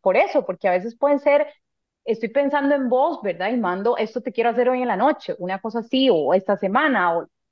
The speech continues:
Entonces eso in-, incrementa ese deseo, genera esa anticipación para el próximo encuentro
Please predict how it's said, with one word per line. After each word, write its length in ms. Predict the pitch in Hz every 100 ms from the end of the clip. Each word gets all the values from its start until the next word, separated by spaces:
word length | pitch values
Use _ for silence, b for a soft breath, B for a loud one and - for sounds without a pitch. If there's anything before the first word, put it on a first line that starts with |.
| _ _ _
Entonces 300 | 220 247 254
eso 540 | 247 254 294 294 302 -
in-, 220 | 202 190 190
incrementa 880 | 196 196 196 175 226 320 311 190
ese 220 | 180 196 202
deseo, 400 | 175 - 156 151
genera 340 | 175 196 269
esa 160 | 277 233
anticipación 680 | 214 214 208 202 185 190 185
para 200 | 208 - _ -
el 160 | 175
próximo 420 | - 190 - 214
encuentro 640 | 214 196 - 196 233 311